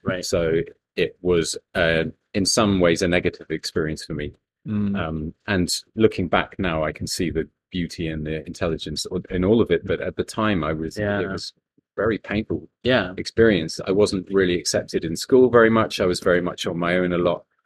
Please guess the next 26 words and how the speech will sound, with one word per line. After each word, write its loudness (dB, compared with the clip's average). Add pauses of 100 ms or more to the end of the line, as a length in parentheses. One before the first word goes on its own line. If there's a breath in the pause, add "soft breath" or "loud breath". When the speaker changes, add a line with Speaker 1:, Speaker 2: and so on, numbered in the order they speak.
Speaker 2:
Um, 0
Speaker 1:
Mm. -2
Speaker 2:
I 6
did 4
have 0
friends, 2
but, -2
um, -4 (140)
we 4
were 6
the 2
kind -4
of -4
outliers. 0 (220)
Speaker 1:
Yeah. -6
Speaker 2:
And, -6 (120)
um, -6
the -2
mainstream, 2
I 0
always 2
sat -4
on -6
the 0
edge -2
of, -2